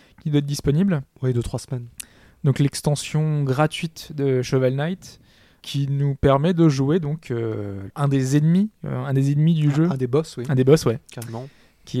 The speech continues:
Speaker 1: est, qui était pas mon préféré, moi,
Speaker 2: Mais
Speaker 1: euh, qui
Speaker 2: c'est,
Speaker 1: était assez chiant
Speaker 2: c'est, c'est
Speaker 1: <laughs> à
Speaker 2: très,
Speaker 1: battre.
Speaker 2: moi, je trouve que c'est, le, le choix est très, très curieux parce que c'est, c'est, c'est sans doute le, le personnage le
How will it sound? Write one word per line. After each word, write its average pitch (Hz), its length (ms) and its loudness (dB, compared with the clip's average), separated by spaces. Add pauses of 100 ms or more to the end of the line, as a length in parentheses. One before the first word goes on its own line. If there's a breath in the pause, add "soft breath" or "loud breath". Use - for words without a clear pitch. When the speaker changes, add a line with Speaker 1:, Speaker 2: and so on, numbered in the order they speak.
Speaker 1:
est, 117 220 4
qui - 60 -14
était 131 120 0
pas 170 120 6
mon 214 80 6
préféré, 170 420 4
moi, 131 340 2
Speaker 2:
Mais 139 80 6
Speaker 1:
euh, 127 120 6
qui - 60 -6
Speaker 2:
c'est, 160 100 2
Speaker 1:
était 151 40 10
assez 165 180 4
chiant 170 220 6
Speaker 2:
c'est, 156 260 4
c'est - 160 4
Speaker 1:
<laughs> - 0 -
à 143 120 12
Speaker 2:
très, 170 100 8
Speaker 1:
battre. 165 180 6
Speaker 2:
moi, 160 60 0
je - 60 -4
trouve 208 120 0
que - 40 -10
c'est, - 100 -12
le, 135 160 2
le 143 120 2
choix 180 240 0
est 160 40 -2
très, 156 240 -2
très - 240 -12
curieux 156 300 -2
parce 196 140 -8
que 139 60 -12
c'est, - 180 -8
c'est, 123 320 -4
c'est - 120 -12
sans 135 100 -4
doute 151 180 -6
le, 120 160 0
le 113 100 -4
personnage 135 420 -4
le 123 80 -2